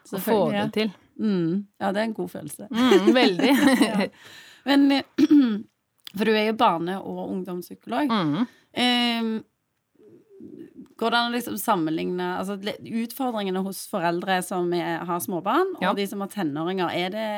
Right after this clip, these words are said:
Speaker 2: mye likt, eller er det noen ting som er veldig ulikt, eh, som du møter
Speaker 1: Ja.
Speaker 2: på i jobben
Speaker 1: Altså,
Speaker 2: din?
Speaker 1: det er jo en stor forskjell for veldig mange av de ungdomsforeldrene som jeg møter, og det er jo at ungdommene ofte avviser oss mye sterkere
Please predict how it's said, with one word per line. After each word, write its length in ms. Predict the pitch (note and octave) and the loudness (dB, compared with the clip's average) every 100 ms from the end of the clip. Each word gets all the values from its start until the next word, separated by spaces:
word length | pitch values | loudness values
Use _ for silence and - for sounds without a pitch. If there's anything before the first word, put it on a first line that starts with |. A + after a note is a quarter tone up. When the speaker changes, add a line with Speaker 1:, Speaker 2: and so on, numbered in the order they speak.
| G#3 | -6
Speaker 2:
mye 240 | G3+ G3 F#3 | -6 -4 -2
likt, 320 | C4+ - - | -4 -6 -10
eller 240 | - C#4+ F4+ | -6 -4 -4
er 200 | G4+ G4+ | -6 -4
det 160 | D#4+ B3 A#3+ G#3+ G#3+ A#3+ A#3+ B3+ C#4+ | -4 -4 -6 -8 -12 -14 -12 -10 -8
noen 200 | B3+ G#3+ | -6 -6
ting 140 | G#3+ | -8
som 100 | A3 | -8
er 80 | A3 | -6
veldig 360 | G#3+ E3+ F3 F3 D3+ | -4 -4 -4 -4 -4
ulikt, 500 | F3 F3+ - _ - | -4 -6 -14 _ -12
eh, 360 | F3+ E3+ F3 F3 _ _ _ _ _ _ _ _ - - - | -8 -8 -10 -14 _ _ _ _ _ _ _ _ -16 -12 -10
som 180 | F#3 G3 | -4 -2
du 100 | F#3 | 0
møter 240 | F3+ D#3+ A#3+ | 0 -2 -2
Speaker 1:
Ja. 0 | |
Speaker 2:
på 200 | D3+ D#3 B3+ | -2 -4 -6
i 80 | F#3 | -4
jobben 100 | F3+ | -2
Speaker 1:
Altså, 320 | G#3 A3+ A3 | 2 4 2
Speaker 2:
din? 240 | G3+ F#3 | 0 -2
Speaker 1:
det 40 | G#3+ | 0
er 120 | G#3+ A3+ | 0 0
jo 40 | G#3+ G#3+ | -2 -2
en 80 | G#3+ | -2
stor 280 | - F#3 F#3 | -2 -4 -4
forskjell 440 | G3 - D#3+ E3 | -4 -4 -2 -2
for 160 | - F#3 | -4 -4
veldig 280 | F3+ D#3+ D#3+ | -2 -2 -4
mange 200 | D#3 D#3 | -4 -4
av 60 | |
de 100 | D#3 | -4
ungdomsforeldrene 840 | F3 E3 D3 C#3+ - D3 C#3 D3 D3 | -4 -4 -4 -6 -8 -8 -4 -6 -6
som 100 | E3+ | -6
jeg 80 | |
møter, 400 | E3+ D#3 A3 A#3 | -6 -6 -2 0
og 60 | G#3+ | 0
det 80 | F#3 | -2
er 80 | F3 | -2
jo 60 | F3+ | -2
at 160 | - _ - - - | -6 _ -20 -14 0
ungdommene 640 | A#3+ G3 D#3 D#3 F3+ G#3+ | 2 4 2 0 0 0
ofte 320 | A3 - - F3+ | -2 -6 -6 -4
avviser 720 | - E3+ D3 D3+ D#3 E3+ F#3+ | 0 0 0 -2 -4 -6 -4
oss 100 | F#3+ | -4
mye 140 | F#3+ E3+ | -2 -4
sterkere 720 | - F3 - - E3+ A3 | 0 -2 -2 -6 -2 0